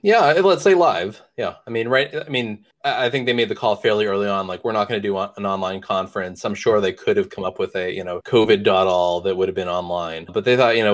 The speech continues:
"Well, let's save and, and do it, let's do it right." I'm wondering, right now we're recording this in February. Numbers in the U S at least are on their way down, but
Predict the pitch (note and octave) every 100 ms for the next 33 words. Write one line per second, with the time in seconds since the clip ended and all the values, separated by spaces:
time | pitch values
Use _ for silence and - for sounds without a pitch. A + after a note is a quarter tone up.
0 | G2+ - A2 G#2 - - A#2 G#2+ G#2 G2
1 | G#2 G#2 G2 F#2+ - G#2+ G#2+ - - G#2
2 | F#2 G2+ G2 F#2 - D3+ C3+ A#2 G#2 G#2
3 | G2+ G2 F#2+ F#2 F#2 - G2 F#2 - -
4 | F2+ F#2 F#2 F#2 F2+ F2+ F#2 F#2+ F#2+ F2
5 | F2 F2+ A2+ A#2+ G#2+ G#2 G2 G#2+ F#2+ G2
6 | G2 G2 F#2+ F#2+ F#2 F#2 F#2+